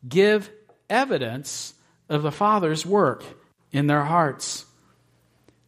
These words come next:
But the unbelieving crowds are evidence that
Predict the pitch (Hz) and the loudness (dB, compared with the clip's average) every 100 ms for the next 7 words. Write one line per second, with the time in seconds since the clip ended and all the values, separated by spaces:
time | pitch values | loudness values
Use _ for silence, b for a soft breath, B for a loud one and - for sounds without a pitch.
0 | _ _ 123 170 165 156 156 151 - _ | _ _ -2 -2 0 -2 -2 -4 -8 _
1 | _ 180 233 233 208 208 196 185 175 - | _ 2 2 4 4 4 0 -2 -2 -2
2 | 202 220 135 117 147 - - _ _ _ | -2 2 0 -2 -8 -12 -14 _ _ _
3 | _ - 135 151 180 156 127 120 - - | _ -8 -6 -2 -2 -2 -4 -6 -10 -6
4 | 131 127 | -4 -4